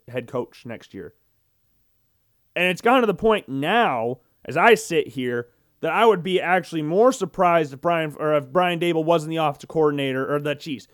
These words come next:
the head coach of the Miami Dolphins than if he wasn't. I would be pretty shocked about that. Which is crazy. I hate it. I hate it. It hurts me inside, but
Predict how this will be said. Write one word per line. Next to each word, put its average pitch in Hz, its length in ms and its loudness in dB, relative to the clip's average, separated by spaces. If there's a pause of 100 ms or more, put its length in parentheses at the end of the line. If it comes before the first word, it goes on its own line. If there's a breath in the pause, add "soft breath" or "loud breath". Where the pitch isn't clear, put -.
(200)
the 165 100 -4
head 196 200 -2
coach 185 200 0
of 147 40 -12
the 175 40 -8
Miami 160 300 -2
Dolphins 151 400 0
than 151 120 0
if 156 80 -6
he 123 100 -8
wasn't. 135 560 -2 (1120)
I 170 100 2
would 220 80 4
be 160 120 -6
pretty 226 640 -2
shocked 190 420 2
about 135 280 -6
that. 98 220 -16 (3250)
Which 147 140 -8
is 123 80 -16
crazy. 202 540 -2
I 139 160 -8
hate 190 300 0
it. - 200 -8
I 131 120 -4
hate 185 220 -2
it. 151 120 0
It 120 140 -6
hurts 214 280 4
me 190 160 -6
inside, 180 520 2
but 143 280 0